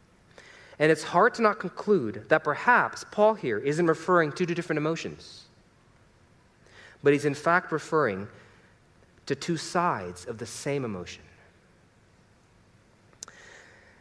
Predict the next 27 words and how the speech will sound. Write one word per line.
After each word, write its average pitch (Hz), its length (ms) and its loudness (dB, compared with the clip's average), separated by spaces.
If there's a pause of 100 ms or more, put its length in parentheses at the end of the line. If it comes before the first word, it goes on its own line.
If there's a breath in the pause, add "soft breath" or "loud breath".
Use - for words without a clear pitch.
(420 loud breath)
It's 147 160 -2
not 226 160 2
just - 160 -6 (100)
anger 165 520 -4 (1000 loud breath)
that 127 220 0
he's 139 220 -8
telling 156 360 -2
you 147 80 0
to 135 100 -2
be 113 380 -6
weary 135 500 -2
about. 80 420 -12 (420 loud breath)
It's 170 200 0
this - 440 -4
sort 202 220 4
of 196 100 4 (160)
anger 123 680 -2
that 135 160 0
erupts 139 520 2
from 175 220 -2
your 147 100 0
child 107 720 -8 (440 loud breath)
because 139 360 -4
you 190 180 0
have 156 260 -2
been 117 160 -2
hounding 131 1080 -2